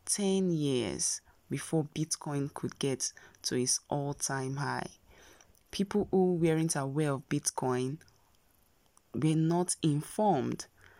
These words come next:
so they couldn't partake in the season of Bitcoin. People who lacked the opportunity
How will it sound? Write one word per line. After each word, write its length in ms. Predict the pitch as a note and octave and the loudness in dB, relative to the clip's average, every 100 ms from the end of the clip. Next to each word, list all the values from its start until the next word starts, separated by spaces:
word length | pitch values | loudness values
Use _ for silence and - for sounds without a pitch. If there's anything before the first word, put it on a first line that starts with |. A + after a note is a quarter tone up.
| - | -4
so 160 | - - | 0 2
they 120 | E3+ | 2
couldn't 420 | E3+ G#3+ G#3 G#3+ | 2 2 2 2
partake 580 | - C3+ - - E3 - | -2 -4 -2 0 0 0
in 140 | C3 | -2
the 80 | B2+ | 0
season 580 | B2 - - D#3+ - C#3+ | 2 2 2 0 2 0
of 180 | B2 - | -2 -2
Bitcoin. 640 | C3+ - - C3 A#2+ - - _ _ - - - - - - - _ - - - | -2 -2 -2 0 0 -2 -8 _ _ -20 -20 -20 -20 -20 -20 -20 _ -20 -20 -4
People 800 | - F#3 - F#3 F3+ F3 F3 - _ - _ _ | 0 0 2 4 6 4 0 -4 _ -20 _ _
who 680 | - F#3+ F3+ F3 E3+ F3 F#3 - - - _ | 0 4 6 6 6 2 -2 -10 -12 -12 _
lacked 720 | B2 C#3 D#3+ D#3+ E3 - - - _ _ _ _ _ _ _ | -4 2 2 0 -2 -4 -4 -6 _ _ _ _ _ _ _
the 200 | B2 D#3 - _ _ _ | -2 -2 -2 _ _ _
opportunity 1120 | - - D#3+ - - F3 E3 - C3+ B2 A#2+ | -6 -4 -4 -2 2 2 2 2 0 -2 -4